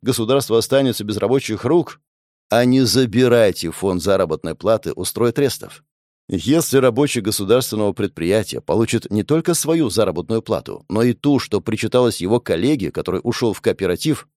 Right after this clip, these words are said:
он же горы своротит. На чём угодно можно экономить, только не на оплате за добрый труд. Ну и что?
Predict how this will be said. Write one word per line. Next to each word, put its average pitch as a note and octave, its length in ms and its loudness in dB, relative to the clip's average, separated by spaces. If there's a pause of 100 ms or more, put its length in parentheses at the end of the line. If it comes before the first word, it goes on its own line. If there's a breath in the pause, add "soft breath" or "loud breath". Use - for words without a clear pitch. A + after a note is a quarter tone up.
(120)
он C#3 160 4
же B2+ 180 2
горы D#3 340 2
своротит. - 560 -2 (500)
На A2+ 300 2
чём F3+ 420 2
угодно C#3+ 560 2
можно G2+ 420 0
экономить, G2 580 -4 (160)
только D3+ 320 0
не G#2+ 120 0
на G2 120 2
оплате G#2 400 0
за D2+ 120 -6
добрый C2+ 300 -6
труд. - 360 -14 (400)
Ну C#2+ 140 -4
и B1+ 40 -8
что? F#2+ 360 -2